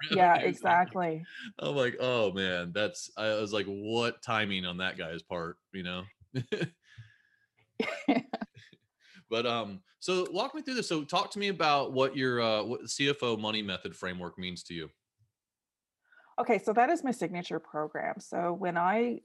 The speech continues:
Speaker 2: um, speak with clients, uh,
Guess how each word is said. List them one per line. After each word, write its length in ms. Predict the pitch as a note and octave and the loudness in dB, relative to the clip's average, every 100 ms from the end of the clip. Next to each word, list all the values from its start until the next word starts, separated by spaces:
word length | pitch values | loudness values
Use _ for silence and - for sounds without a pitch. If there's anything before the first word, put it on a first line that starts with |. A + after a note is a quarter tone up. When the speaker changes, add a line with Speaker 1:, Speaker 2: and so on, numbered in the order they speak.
| _ _ | _ _
Speaker 2:
um, 460 | F#3+ F3 E3 D#3+ D#3+ - _ - | -2 0 -2 -6 -14 -16 _ -20
speak 260 | - G#3 G3 | -12 -8 -8
with 120 | F#3+ | -10
clients, 760 | - E3+ D#3+ D#3+ D#3+ - - _ _ - | -6 -4 -2 -4 -6 -14 -20 _ _ -4
uh, 380 | - D#3+ D#3 | -2 0 -2